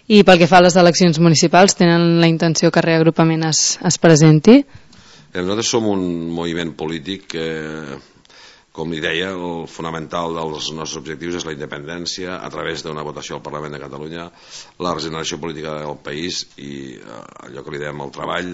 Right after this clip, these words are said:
Speaker 2: la millora de les condicions de vida de, econòmica del país i, per tant, la nostra, els nostres objectius no són, eh, formar part de la política municipal. Però, eh, si en algun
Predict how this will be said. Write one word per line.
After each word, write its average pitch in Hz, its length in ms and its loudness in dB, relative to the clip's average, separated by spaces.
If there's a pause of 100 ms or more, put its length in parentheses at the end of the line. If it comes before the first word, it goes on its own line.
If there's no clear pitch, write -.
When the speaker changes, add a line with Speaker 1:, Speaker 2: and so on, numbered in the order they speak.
(200)
Speaker 2:
la 65 100 -16
millora 76 400 -10
de 73 80 -12
les 71 80 -14
condicions 71 640 -14 (1160)
de 98 160 0
vida 107 380 2
de, 98 120 0 (300)
econòmica 87 400 -6
del 87 160 -8
país 120 300 -2 (340)
i, 101 80 -6
per 85 160 -6
tant, 90 160 -6
la 85 160 -8
nostra, 82 600 -12 (400)
els 71 100 -12
nostres 80 240 -10
objectius 80 400 -10
no 90 320 -6
són, 85 400 -8
eh, 82 400 -12
formar 78 640 -10 (400)
part 76 240 -10
de 80 80 -8
la 78 80 -8
política 78 460 -12
municipal. 76 500 -12 (320)
Però, 107 240 -4
eh, - 1120 -16
si 78 240 -4
en 76 80 -8
algun 85 320 -8